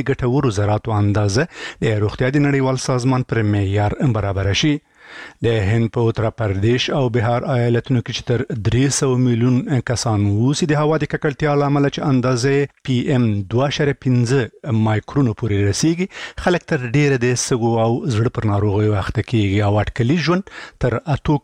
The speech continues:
کلو پورې را لنډوي. حال دا، چې په پلازمینه نوې ډیلي کې د عمر لنډېدا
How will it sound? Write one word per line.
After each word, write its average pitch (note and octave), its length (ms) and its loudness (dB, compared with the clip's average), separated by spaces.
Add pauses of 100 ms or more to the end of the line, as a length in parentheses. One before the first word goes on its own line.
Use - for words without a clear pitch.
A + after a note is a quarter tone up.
کلو G#2 260 -2
پورې G#2 260 2
را G#2 160 2
لنډوي. G2+ 480 2
حال G2+ 220 0
دا، C3 100 -2
چې - 80 -4 (380)
په B2 320 0
پلازمینه B2+ 480 2
نوې C3 240 2
ډیلي A2 220 -2
کې - 120 -4
د A#2 160 0
عمر A#2 320 0
لنډېدا G2+ 460 0